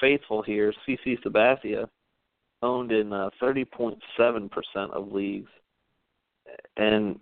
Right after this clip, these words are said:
you know, I, I don't think you're buying into his stuff right here, but, I mean, he's been a lot better this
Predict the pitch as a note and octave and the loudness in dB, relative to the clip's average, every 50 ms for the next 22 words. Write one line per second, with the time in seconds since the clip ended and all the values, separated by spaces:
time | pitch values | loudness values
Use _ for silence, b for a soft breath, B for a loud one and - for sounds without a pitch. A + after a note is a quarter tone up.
0 | _ - F2 G2 G#2+ G#2 G2+ G#2 G#2+ G#2 - - - - D2+ - - - - F#2+ | _ -2 2 4 4 4 4 4 2 2 0 -2 -6 -8 -10 -10 -8 -6 -2 0
1 | A2 B2 B2 A2+ - - C3+ A#2 A2+ B2 B2 A#2+ A2 G#2 A2+ A2+ A#2 A2+ A2+ A2+ | 2 2 2 2 0 0 0 0 2 2 2 2 2 2 2 2 2 0 -2 -4
2 | A2 A2+ A2 G#2+ A2 G#2+ A2+ A2 G#2+ G#2 G2+ - - - - - A2 A2 G#2+ - | -8 -10 -10 -8 -8 -6 -6 -6 -6 -6 -8 -10 -16 -16 -8 -6 -4 -4 -4 -4
3 | - A2+ G#2+ G2+ - - A#2 A2+ A2 A2 A2 G2+ G#2+ G#2 G2 - _ _ _ _ | -6 -4 -4 -4 -6 -6 -6 -6 -4 -4 -4 -4 -4 -4 -4 -6 _ _ _ _
4 | _ _ _ _ _ _ _ _ _ _ _ - - - - A2 A#2 A#2 A#2+ B2+ | _ _ _ _ _ _ _ _ _ _ _ -14 -12 -12 -10 -8 -8 -4 0 2
5 | C3+ D#3+ - - - F3 D#3+ B2+ G2 - - - - - - D3 - - - B2+ | 2 2 2 2 2 4 4 4 2 0 -2 0 2 2 2 2 2 2 4 2
6 | C3 C3 A#2+ G#2+ G#2 G#2 G2+ | 4 2 0 -4 -4 -6 -8